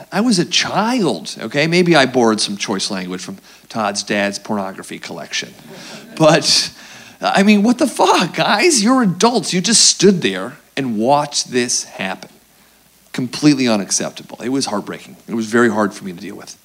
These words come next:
I do think, though, that I'm better off because of it. You know? It gave me thicker skin. It taught me how to deal with rejection and cruelty, and just, you learn when to be honest and when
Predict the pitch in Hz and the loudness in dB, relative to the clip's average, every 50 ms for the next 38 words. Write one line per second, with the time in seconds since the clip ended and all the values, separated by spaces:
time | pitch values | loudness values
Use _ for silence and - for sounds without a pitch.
0 | _ _ _ _ _ _ _ _ - 123 135 135 - 214 233 233 - - 170 160 | _ _ _ _ _ _ _ _ 0 0 2 4 4 4 4 2 -2 -2 0 0
1 | 135 117 107 - 104 92 92 95 101 - - - - - - - - _ _ - | 0 0 -2 -4 -6 -4 -4 -6 -8 -12 -16 -20 -20 -20 -20 -20 -20 _ _ -2
2 | 131 139 127 123 127 113 98 95 85 - - - - - - - - - - - | -2 0 2 2 2 2 0 -2 -4 -6 -10 -14 -18 -18 -18 -20 -20 -20 -20 -20
3 | _ _ _ _ _ _ _ - 107 107 120 123 120 - - _ _ _ _ _ | _ _ _ _ _ _ _ -8 -4 -4 -2 -4 -4 -8 -16 _ _ _ _ _
4 | _ _ _ _ - 110 123 123 123 113 120 113 104 - 110 98 - - - - | _ _ _ _ -8 -2 0 0 0 0 -2 -4 -6 -6 -8 -12 -10 -10 -10 -10
5 | - - - - - - _ _ _ - - - - - _ _ - - 95 95 | -10 -12 -16 -20 -20 -20 _ _ _ -20 -20 -20 -20 -20 _ _ -12 -10 -8 -8
6 | - - - 113 101 104 104 101 104 95 92 90 104 101 101 98 95 95 95 95 | -8 -6 -6 -6 -4 -4 -6 -6 -6 -6 -6 -4 -2 0 0 0 0 -2 -2 -2
7 | 95 - - - - - - _ _ _ _ _ _ _ _ _ _ - 110 117 | -4 -6 -8 -10 -10 -12 -14 _ _ _ _ _ _ _ _ _ _ -8 -6 -4
8 | 117 110 123 123 117 - - - - 76 76 92 98 - - 131 123 117 104 - | -2 0 0 0 0 -2 -4 -6 -6 -6 -10 -12 -8 -2 2 4 4 4 4 2
9 | - - 85 78 76 85 92 - - - - _ _ - - - - - - _ | -2 -8 -8 -8 -10 -12 -14 -16 -20 -20 -20 _ _ -20 -20 -20 -20 -20 -20 _
10 | _ _ _ - - 139 143 139 - - - - - - - - - 143 185 180 | _ _ _ -4 0 0 2 2 2 0 -2 -4 -6 -10 -12 -8 -2 0 2 4
11 | 170 196 190 185 165 143 143 143 143 143 131 117 113 120 117 113 104 107 104 101 | 6 6 6 6 6 4 4 4 4 4 2 2 4 2 2 2 2 0 -2 -2
12 | 101 95 - - - 110 98 98 104 101 107 113 | -2 -2 -2 -2 -2 -4 -6 -6 -6 -6 -6 -8